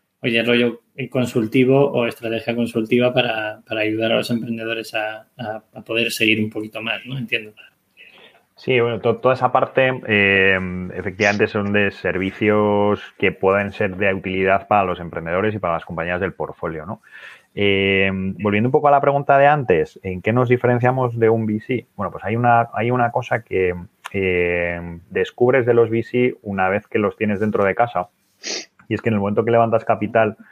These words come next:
Speaker 2: antes de levantar capital de un V C, estás compitiendo, eh, por lo que se está financiando en el mercado. Una vez que el V C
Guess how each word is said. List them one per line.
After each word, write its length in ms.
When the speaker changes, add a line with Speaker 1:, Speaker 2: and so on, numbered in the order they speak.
Speaker 2:
antes 220
de 60
levantar 260
capital 360
de 60
un 80
V 120
C, 300
estás 240
compitiendo, 800
eh, 540
por 180
lo 120
que 100
se 80
está 200
financiando 460
en 80
el 60
mercado. 480
Una 180
vez 160
que 80
el 100
V 120
C 400